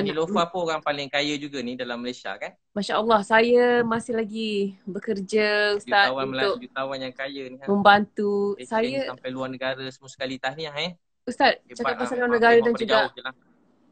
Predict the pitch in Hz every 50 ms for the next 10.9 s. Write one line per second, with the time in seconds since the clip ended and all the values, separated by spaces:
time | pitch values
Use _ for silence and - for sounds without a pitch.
0 | _ _ _ _ - - - - 240 247 254 247 254 269 269 269 269 277 285 285
1 | 285 285 285 277 - 240 175 147 - - - 247 233 240 240 220 208 202 208 233
2 | 262 254 - - - 196 190 190 185 190 190 190 185 180 - _ _ _ _ _
3 | _ _ - 214 226 240 254 269 269 269 254 254 247 - 196 196 214 - - -
4 | 220 220 - - - 226 214 - 226 - 226 214 214 - 226 220 226 - 226 202
5 | 208 202 - - 208 202 196 196 190 185 180 180 175 170 170 170 165 - - 214
6 | 190 202 185 - 202 196 190 190 196 190 180 175 170 - - _ _ _ _ _
7 | _ _ _ _ _ _ _ _ - - 226 220 254 233 - 240 262 - 262 247
8 | 247 240 247 247 240 262 240 - - - - 247 262 240 202 190 208 208 240 220
9 | - 233 226 233 247 240 240 240 - 247 233 233 226 233 233 - - - 262 262
10 | - - 233 226 233 220 240 226 226 226 220 220 233 226 226 220 220